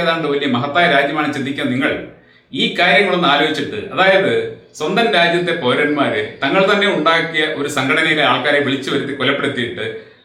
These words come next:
ആ ന്യായം പറഞ്ഞുകൊണ്ട് അവിടേക്ക് കടന്നു കയറി ആ രാജ്യം സ്വന്തമാക്കാൻ ശ്രമിക്കുന്ന ഇത്ര വലിയ നെറികേട്, ഇതിനെ നിങ്ങൾക്ക് ധീരത എന്നെങ്കിലും വിളിക്കാൻ പറ്റും?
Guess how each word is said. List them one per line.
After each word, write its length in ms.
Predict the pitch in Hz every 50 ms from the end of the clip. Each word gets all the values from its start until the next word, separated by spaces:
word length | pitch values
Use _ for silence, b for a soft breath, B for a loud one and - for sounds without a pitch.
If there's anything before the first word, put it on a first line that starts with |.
| - -
ആ 40 | 180 214 226 214
ന്യായം 320 | 170 170 190 214 214 214 202 180
പറഞ്ഞുകൊണ്ട് 440 | 170 - 160 160 160 156 151 147 151 - - 127
അവിടേക്ക് 360 | 123 139 151 185 196 196 190 170 165
കടന്നു 220 | 143 - 156 170 165
കയറി 300 | 143 131 123 123 131 131 - - - - -
ആ 40 | 165 180 160
രാജ്യം 280 | 156 170 160 170 175 170 -
സ്വന്തമാക്കാൻ 520 | 151 143 151 190 180 165 160 151 156 147 139 -
ശ്രമിക്കുന്ന 460 | 135 135 127 127 123 127 113 117 123 131 147 - B B B B B - 180
ഇത്ര 160 | 180 - 262 254 240
വലിയ 180 | 220 196 190 175 151
നെറികേട്, 420 | 139 143 143 147 160 165 147 - - - - - - - _ _ _ _ _ _ _ _ _ _ _ _
ഇതിനെ 200 | 151 - 226 226 214 190
നിങ്ങൾക്ക് 280 | 175 180 180 180 - - -
ധീരത 240 | 135 165 175 190 190 190
എന്നെങ്കിലും 260 | 180 180 175 165 160 151
വിളിക്കാൻ 240 | 139 131 139 139 127
പറ്റും? 240 | - - - - -